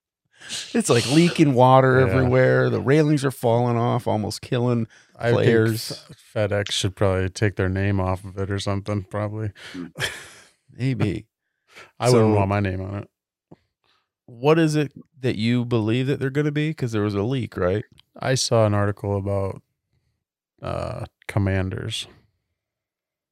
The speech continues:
Speaker 1: Because something with the Red Tails or the Red Hawks or something is copyright infringement,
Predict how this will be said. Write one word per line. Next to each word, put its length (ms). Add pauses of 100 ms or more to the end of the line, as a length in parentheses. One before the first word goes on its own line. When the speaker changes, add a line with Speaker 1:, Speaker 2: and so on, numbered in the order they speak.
(340)
Speaker 1:
Because 420
something 380
with 160
the 100
Red 240
Tails 380
or 60
the 120
Red 160
Hawks 320
or 40
something 280
is 220
copyright 500
infringement, 520